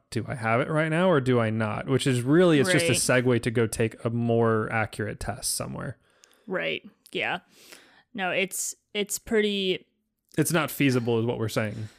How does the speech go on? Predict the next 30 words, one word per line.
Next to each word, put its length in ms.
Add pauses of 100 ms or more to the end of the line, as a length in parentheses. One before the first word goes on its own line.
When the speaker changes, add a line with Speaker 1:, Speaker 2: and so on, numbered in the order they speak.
(140)
Speaker 2:
Yeah, 260
it's, 380
it's 220
almost 360
like, 280
well, 320
you 120
know, 140
you 220
have 420
these 200
other 220
options, 680
but 360
you 120
don't 340
have 340
these 200
other 240
options. 680 (100)
Speaker 1:
Yeah, 140
good 180
luck 240
middle 240
and 140
lower 220
class 380
with 120
that. 320 (260)
Speaker 2:
Right. 320